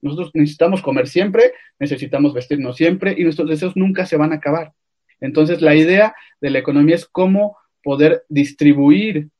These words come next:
estos recursos de la mejor manera para que, eh, idealmente primero podamos satisfacer nuestras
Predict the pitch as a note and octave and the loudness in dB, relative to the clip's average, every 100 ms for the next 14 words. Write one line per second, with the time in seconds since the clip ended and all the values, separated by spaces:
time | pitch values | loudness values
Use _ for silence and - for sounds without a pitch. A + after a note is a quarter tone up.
0 | _ _ D3 D3+ D#3+ C3 D#3 D#3 E3+ D3+ | _ _ -6 0 0 2 0 2 2 2
1 | C3+ C3 C3+ E3+ E3+ E3+ D3+ E3 E3+ D3 | 0 -2 2 4 4 4 4 2 2 -2
2 | C3 C#3+ B2 C#3 B2+ - _ _ E3 C#3+ | -2 -2 -4 -4 -8 -12 _ _ 2 4
3 | E3 E3+ E3+ D#3+ D3 C#3+ D3+ D3+ C#3+ D#3 | 4 4 0 0 0 2 2 0 -2 0
4 | E3 - C3+ B2+ B2+ D#3 E3 E3 C#3+ B2+ | -2 -8 -4 -4 0 0 0 -4 -4 -4